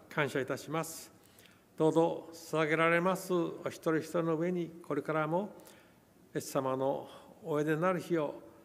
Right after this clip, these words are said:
心から待つ楽しみとして、信仰生涯を全うできますようにお祈りいたします。イエス様のお名前によっ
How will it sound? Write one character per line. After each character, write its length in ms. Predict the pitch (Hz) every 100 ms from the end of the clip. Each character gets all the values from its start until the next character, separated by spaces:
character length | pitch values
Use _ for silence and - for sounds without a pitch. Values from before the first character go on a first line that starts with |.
| - _ - -
心 240 | - 175
か 100 | 175
ら 180 | 190 175 - - -
待 240 | 139 135 143
つ 80 | 143
楽 160 | 151
し 140 | 151 175
み 100 | 165
と 140 | 180
し 100 | -
て、 260 | - 220 214 - - - - - - _ _ _ _ -
信 300 | - 143 127
仰 180 | 139
生 220 | - 143 135
涯 260 | 139 147
を 80 | 160 135 131
全 100 | 147 135
う 20 |
で 100 | 131
き 100 | 135
ま 140 | 139
す 220 | 135 -
よ 180 | 151 143
う 60 | 160
に 160 | 196
お 160 | 131 131
祈 120 | 127
り 60 | 131
い 20 |
た 140 | 131
し 140 | - 151
ま 120 | 175
す。 300 | 175 - - - - - - - - _ _ - _ -
イ 60 | 160
エ 40 |
ス 100 | 135
様 240 | - 135 127
の 260 | 127 - -
お 120 | 143
名 120 | 160
前 180 | 160 170
に 120 | 170
よ 80 |
っ 20 | 175